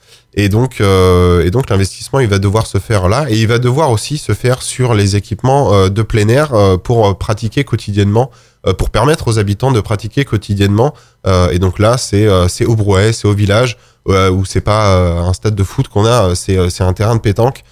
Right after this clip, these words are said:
euh, et, euh, et, et, et, et, et c'est, euh,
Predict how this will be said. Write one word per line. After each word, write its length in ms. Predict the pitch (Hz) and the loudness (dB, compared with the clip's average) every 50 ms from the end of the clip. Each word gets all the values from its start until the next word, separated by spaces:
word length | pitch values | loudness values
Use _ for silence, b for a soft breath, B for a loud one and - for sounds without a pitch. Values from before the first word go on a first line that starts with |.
| b b b b - - | b b b b -2 0
euh, 380 | 92 90 90 90 87 87 87 - - | 2 2 2 2 2 2 0 0 0
et, 220 | 92 92 92 92 | 0 0 2 2
euh, 380 | 90 85 85 85 80 78 64 - - - - - - - | 2 2 2 2 0 0 -2 -6 -10 -14 -18 -18 -16 -14
et, 60 | - | -14
et, 560 | 50 50 55 - - - - 76 - - 160 | -14 -14 -14 -16 -16 -16 -16 -16 -12 -10 -8
et, 300 | - - 82 - - - | -6 -4 -6 -4 -2 -2
et, 280 | 101 104 - 104 104 98 | -2 0 0 0 0 2
et 40 | 95 | 0
c'est, 500 | - - - - 107 95 92 92 90 87 | 0 -2 -2 0 0 2 2 2 2 2
euh, 340 | 85 85 82 82 85 82 | 2 2 0 0 -2 -4